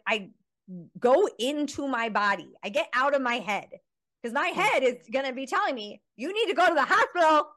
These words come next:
Speaker 1: This is a heart attack."
Speaker 2: <laughs>
Speaker 1: I learn not to listen to that. I just go into my body. And that is what worked for me. Like I said, laying on the bathroom floor, it is nice and cold there. <laughs>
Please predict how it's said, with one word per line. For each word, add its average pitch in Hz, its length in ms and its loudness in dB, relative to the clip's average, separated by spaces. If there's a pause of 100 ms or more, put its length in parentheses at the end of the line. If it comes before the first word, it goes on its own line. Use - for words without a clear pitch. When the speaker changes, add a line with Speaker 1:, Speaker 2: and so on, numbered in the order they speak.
(120)
Speaker 1:
This 285 180 0
is 294 100 -10
a 285 300 2
heart 349 240 -2
attack." 208 560 -8
Speaker 2:
<laughs> - 100 -10
Speaker 1:
I 214 120 -4 (340)
learn 233 240 -4
not 240 220 -4
to 226 100 -12
listen 220 300 -8
to 190 100 0
that. - 300 -12 (160)
I 208 60 -14
just 233 180 -14
go 214 200 0
into 233 300 -2
my 214 160 2
body. 208 640 -2 (760)
And 233 160 0
that 247 140 4
is 285 120 2
what 220 160 0
worked 196 320 -2
for 196 80 -2
me. 180 400 -6
Like 190 140 -2
I 226 60 -2
said, 202 160 2
laying 190 300 2
on 247 80 2
the 254 60 0
bathroom 247 380 2
floor, 196 400 2
it 185 80 -12
is 180 160 -12
nice 190 340 -4
and 247 120 -8
cold 208 320 2
there. 208 420 2
<laughs> - 80 2